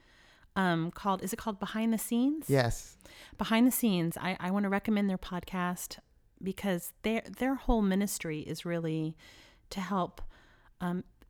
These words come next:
Speaker 1: especially millennials, uh,
Speaker 2: Mm-hmm.
Speaker 1: but married couples to connect and have a healthy marriage. And so this book is something that you buy one and you do it together. And it's a way to kind of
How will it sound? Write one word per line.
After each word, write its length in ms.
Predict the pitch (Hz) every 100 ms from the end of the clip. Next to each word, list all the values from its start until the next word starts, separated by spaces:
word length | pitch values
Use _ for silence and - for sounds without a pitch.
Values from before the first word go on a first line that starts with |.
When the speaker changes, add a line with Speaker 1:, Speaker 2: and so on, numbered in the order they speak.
| _
Speaker 1:
especially 580 | 190 - 277 269 240 208
millennials, 1040 | 175 175 175 185 202 170 131 139 - - - _ - _ _
uh, 40 | 165
Speaker 2:
Mm-hmm. 260 | 160 160 156 -
Speaker 1:
but 320 | 180 175 160
married 400 | 196 190 196 185
couples 540 | - 160 - 151 143 -
to 340 | - 165 151 -
connect 440 | - 185 175 160
and 100 | 170
have 160 | 156 160
a 20 |
healthy 380 | 156 165 - 156
marriage. 580 | 147 143 - 170 - - _ _ - - -
And 160 | - 190
so 220 | - 190
this 200 | 190 208
book 500 | - 277 320 180 170 - -
is 220 | 185 180
something 680 | - 214 196 214 196 190 190
that 120 | 196 -
you 100 | 202
buy 220 | 247 302
one 380 | 226 220 208 185
and 180 | 175
you 60 | 175
do 120 | 220
it 140 | 220 -
together. 500 | 214 190 185 190 170
And 100 | 160
it's 120 | -
a 60 | 190
way 240 | 190 214
to 80 | 220
kind 280 | - 202 185
of 180 | 170